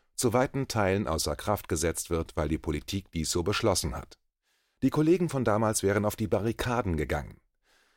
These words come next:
Dass wir es heute mit einer geschlossenen Mainstream-Pressewand zu tun haben, ist dem Umstand geschuldet, dass jeder, der es wagt, sich gegen die Mainstream-Meinung im eigenen Haus zu positionieren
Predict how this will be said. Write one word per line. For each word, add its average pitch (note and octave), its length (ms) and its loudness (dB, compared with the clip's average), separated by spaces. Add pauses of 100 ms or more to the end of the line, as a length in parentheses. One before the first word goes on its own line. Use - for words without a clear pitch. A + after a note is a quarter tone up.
(140)
Dass F2+ 180 0
wir F2 120 2
es E2 140 -2
heute G#2+ 200 2
mit A#2 160 0
einer G#2+ 240 0
geschlossenen G#2 640 0
Mainstream-Pressewand G2 1300 0
zu F#2 140 0
tun G2 320 0
haben, G2 300 2 (320)
ist - 180 2
dem D3 100 2
Umstand A#2+ 400 -2
geschuldet, G#2+ 540 2
dass A2 200 -2
jeder, D3 260 2
der F#2 140 2
es - 160 -2
wagt, F#2 340 0
sich F#2+ 260 -4
gegen D3+ 300 2
die D#2+ 120 -2
Mainstream-Meinung F#2 920 0
im F2 180 -6
eigenen G#2 420 0
Haus C3 240 0
zu G2 120 0
positionieren G2 800 2